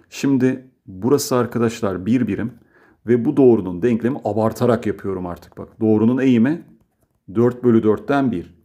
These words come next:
X artı n. Bir nokta denklemi sağlar. Sıfıra bir yerine yazarsanız n bakın buradan bir olur. O zaman gidersiniz x yerine bir yazarsınız.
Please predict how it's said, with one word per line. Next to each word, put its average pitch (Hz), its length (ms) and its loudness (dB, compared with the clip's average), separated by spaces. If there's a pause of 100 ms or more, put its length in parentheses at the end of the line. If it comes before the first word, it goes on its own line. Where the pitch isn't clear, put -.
X 131 240 -10
artı 113 340 2
n. 80 220 -8 (440)
Bir 135 260 2
nokta 147 320 0
denklemi 135 340 2
sağlar. 117 400 0
Sıfıra 131 460 -2
bir 127 120 0
yerine 131 320 2
yazarsanız 131 680 -2
n 127 280 2
bakın 113 280 0
buradan 117 360 -2
bir 117 120 2
olur. - 320 -8 (420)
O 131 60 -2
zaman 135 340 0
gidersiniz 131 640 0
x - 260 -8
yerine 131 340 2
bir 143 140 0
yazarsınız. 143 800 0